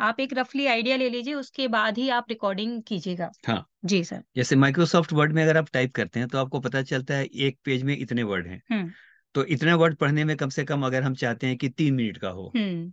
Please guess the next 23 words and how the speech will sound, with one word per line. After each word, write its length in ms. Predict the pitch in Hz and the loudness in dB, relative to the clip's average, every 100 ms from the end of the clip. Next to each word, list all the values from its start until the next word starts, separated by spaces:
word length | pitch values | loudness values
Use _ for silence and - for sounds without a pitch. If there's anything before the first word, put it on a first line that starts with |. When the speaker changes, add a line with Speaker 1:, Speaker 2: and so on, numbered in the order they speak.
| - | -4
Speaker 2:
तो 80 | 143 | 0
एक 200 | 180 180 | 2 2
आपको 200 | 190 240 | 0 0
अंदाजा 360 | 147 113 101 107 | 0 2 0 0
हो 40 | |
Speaker 1:
अंदाजा 240 | 226 214 | 2 0
Speaker 2:
जाएगा। 120 | 202 175 | -2 -6
Speaker 1:
हो 80 | |
जाता 280 | 165 165 - | -8 -12 -12
है। 140 | 180 214 - | -14 -10 2
Speaker 2:
तो 240 | 135 123 | 4 6
now 200 | 147 220 | 8 8
we 140 | 190 139 | 8 8
are 80 | 123 | 6
going 220 | 117 123 | 6 4
to 160 | 107 101 | 2 2
record, 300 | 120 220 123 | 2 2 2
और 160 | 120 | 2
इस 120 | 120 | 2
समय 160 | - 123 | 0 -2
Speaker 1:
<clears throat> 40 | |
Speaker 2:
देखेंगे 380 | 117 110 127 120 | -2 -2 -2 -2
कि 360 | 113 120 117 | -2 -2 -2